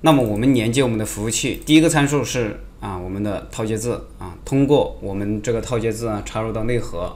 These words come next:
啊，然后我们的 connect 也会去深入到内核去进行连接我们的服务器。那么首先呢，我们肯定要知道服务器的地址、端口号等等这些，这些对吧？那么好，我们现在来创建一个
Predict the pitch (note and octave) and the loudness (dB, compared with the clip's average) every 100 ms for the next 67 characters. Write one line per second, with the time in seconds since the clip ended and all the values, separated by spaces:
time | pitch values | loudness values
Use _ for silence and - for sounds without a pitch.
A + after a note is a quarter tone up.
0 | - F2 E2+ E2 G2+ G2+ F2+ G2 - G#2+ | -10 -10 -10 -10 -6 -6 -6 -8 -8 -6
1 | A#2+ A#2 G2+ E2+ F2+ F2 G#2+ G2 - - | -4 -6 -8 -10 -10 -8 -8 -8 -10 -18
2 | - - - A2 - A2+ A2+ A2 A#2 A2 | -16 -12 -6 -4 -4 -4 -4 -2 -2 -4
3 | F2 F2 - G#2+ F#2 - A2+ G#2 F#2 F2+ | -6 -10 -8 -6 -6 -6 -4 -4 -6 -8
4 | F#2+ G2+ A2+ B2+ A#2 F#2 F#2 F2+ F#2+ G2+ | -6 -4 -2 0 0 -2 -6 -10 -8 -4
5 | C#3+ - - - - - - - - E3+ | -2 -4 -6 -18 -18 -16 -14 -8 0 2
6 | C3+ B2+ G#2 A#2+ C#3 C#3 C3+ - - - | 2 2 0 2 2 2 -2 -6 -12 -12
7 | G#2+ G#2 - F#2+ G2+ A2 F#2+ A2 A2+ G#2+ | -8 -6 -6 -4 -2 -4 -4 -4 -4 -6
8 | G2+ G#2+ A2 G#2 - A#2 - F2 - - | -6 -6 -4 -6 -4 -4 -6 -8 -10 -12
9 | - - A2+ A#2 F2+ B2 B2+ G#2+ - F#2 | -12 -6 -4 -2 -4 2 2 2 -6 -8
10 | F#2+ - G#2 F#2+ G2 - - A#2+ A2 A2+ | -8 -8 -8 -6 -10 -10 -4 -2 -2 -2
11 | G2 - - - - - - - - - | -4 -6 -16 -18 -18 -18 -16 -16 -14 -14
12 | - - A#2+ A#2 F2+ F#2 - - G2+ G#2 | -14 -6 -4 -2 -4 -6 -12 -8 -6 -2
13 | C3 A#2+ G#2 G2+ - C3+ A2+ G2 F2+ - | -2 0 -2 -2 -2 -2 0 -4 -4 -8